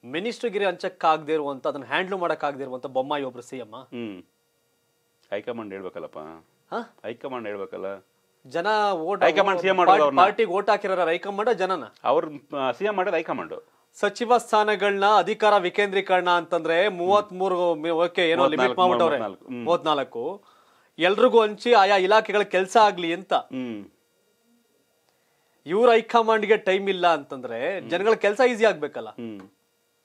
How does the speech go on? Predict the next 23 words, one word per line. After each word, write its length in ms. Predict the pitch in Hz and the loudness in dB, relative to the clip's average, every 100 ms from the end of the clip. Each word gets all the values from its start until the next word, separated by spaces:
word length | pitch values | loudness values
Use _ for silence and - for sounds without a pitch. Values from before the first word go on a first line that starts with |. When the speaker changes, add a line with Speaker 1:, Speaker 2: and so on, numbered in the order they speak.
| _ _ _ _ _ _ 196 | _ _ _ _ _ _ 2
Speaker 1:
ಒಂದ್ 220 | 277 294 | 2 2
ಸರಿಯಾಗಿ 520 | - 233 277 311 302 | 2 4 4 4 4
ಇವ್ರಿಗೆ, 600 | 285 262 277 269 233 - _ 170 | 0 2 6 6 4 -2 _ -10
ಮ್, 260 | 185 165 | -4 -4
ಕ್ಯಾಬಿನೆಟ್ 580 | 151 190 247 269 277 277 | 0 2 2 2 0 2
ನ 40 | 269 | 0
ವಿಸ್ತರಣೆ 500 | 220 214 269 262 262 | 0 2 2 4 2
ಮಾಡಿ 200 | 247 247 | 2 2
ನಡ್ಸಕ್ 460 | 202 208 262 254 | 0 2 2 4
ಆಗದೆ 240 | 226 208 220 | 2 4 2
ಇರುವಂತ 320 | 208 208 202 | 2 -2 2
ಹೈಕಮಾಂಡ್, 600 | 185 190 208 190 165 143 | 2 2 0 2 0 -2
ಹ್ಯಾಂಡಲ್ 380 | 120 147 147 208 | -6 -4 -2 2
Speaker 2:
ಹ್ಮ್. 80 | 220 | 2
Speaker 1:
ಮಾಡಕ್ 240 | 226 220 | 2 0
ಆಗದೆ 160 | 175 156 | -2 -2
ಇರೋರು, 260 | 139 139 | -4 -8
ಇವ್ರು 200 | 190 240 | -10 -6
ಏನ್ 220 | 233 311 | 0 0
ಸರ್ಕಾರ 300 | 294 269 277 | 2 2 4
ನಡೆಸ್ತಾರೆ 360 | 247 220 - 180 | 2 0 -4 -8
ಇವ್ರು? 200 | 156 247 | -6 -10
Speaker 2:
ಹ್ಮ್. 420 | 120 120 104 92 | -10 -8 -10 -12